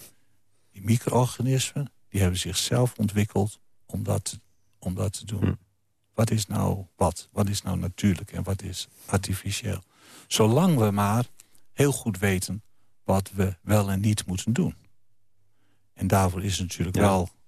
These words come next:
Speaker 1: belangrijk dat er
Speaker 2: <laughs>
Speaker 1: geen mensen
Speaker 2: Ja.
Speaker 1: met verkeerde bedoelingen
Speaker 2: Ja, daar,
Speaker 1: aan
Speaker 2: daar zeg je zoiets.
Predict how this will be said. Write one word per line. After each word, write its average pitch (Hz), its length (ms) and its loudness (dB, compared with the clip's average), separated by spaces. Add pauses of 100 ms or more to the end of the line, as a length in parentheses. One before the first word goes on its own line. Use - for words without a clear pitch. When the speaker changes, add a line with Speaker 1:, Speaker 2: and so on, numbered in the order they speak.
(240)
Speaker 1:
belangrijk 80 520 -2
dat 76 220 -6
er 82 100 -4 (540)
Speaker 2:
<laughs> - 360 -2
Speaker 1:
geen 107 400 2 (260)
mensen 95 640 0 (200)
Speaker 2:
Ja. 135 160 -2 (120)
Speaker 1:
met 95 140 2
verkeerde 101 360 2
bedoelingen 87 500 0
Speaker 2:
Ja, 117 180 6
daar, 95 180 4
Speaker 1:
aan 92 80 2
Speaker 2:
daar 107 180 4
zeg 123 200 2
je 135 100 0
zoiets. 117 380 0